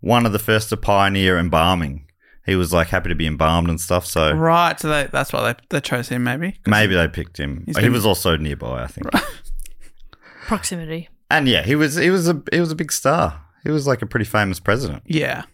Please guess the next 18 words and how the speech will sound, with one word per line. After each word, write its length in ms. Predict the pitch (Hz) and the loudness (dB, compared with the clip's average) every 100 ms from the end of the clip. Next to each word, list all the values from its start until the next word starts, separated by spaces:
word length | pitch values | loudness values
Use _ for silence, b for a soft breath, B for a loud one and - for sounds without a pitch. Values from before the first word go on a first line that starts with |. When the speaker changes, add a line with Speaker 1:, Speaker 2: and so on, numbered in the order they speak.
| _ - | _ -2
Speaker 1:
Even 240 | 160 123 | 0 2
then. 340 | 90 127 76 - - - | 2 2 -2 -8 -18 -4
Speaker 3:
Even 220 | 262 269 | -2 0
then, 260 | 240 220 165 | 2 0 0
when 160 | 190 208 | 0 2
there 220 | 208 202 | 2 2
hadn't 260 | 214 214 | 0 0
been 400 | 202 196 202 185 - | 0 0 0 -4 -4
as 240 | 175 180 | -4 -2
many. 380 | 180 185 165 - | -4 -4 -6 -2
Speaker 1:
Yeah. 320 | 107 107 85 - _ - | 2 4 2 -6 _ 0
Speaker 3:
Now 180 | 233 302 | 2 4
there's 160 | 349 | 2
been 260 | 294 294 247 | 2 0 0
fucking 680 | - - - 254 254 - 208 | -4 -18 0 2 4 2 -2
heaps 480 | 156 170 226 208 240 | -4 -2 -4 -2 0
of 100 | 185 | 0
'em. 240 | 98 | -2